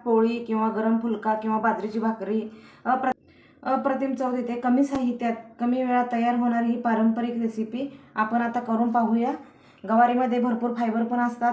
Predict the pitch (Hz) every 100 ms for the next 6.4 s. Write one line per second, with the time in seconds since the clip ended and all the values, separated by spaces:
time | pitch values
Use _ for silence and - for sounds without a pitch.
0 | 240 220 220 226 233 240 240 233 - -
1 | - 220 226 220 - _ - - - -
2 | - - - - - - - - 196 220
3 | 220 214 208 214 208 214 214 185 175 175
4 | 175 - 226 240 - - - 190 208 233
5 | 220 233 254 240 233 226 220 220 214 208
6 | 185 180 180 233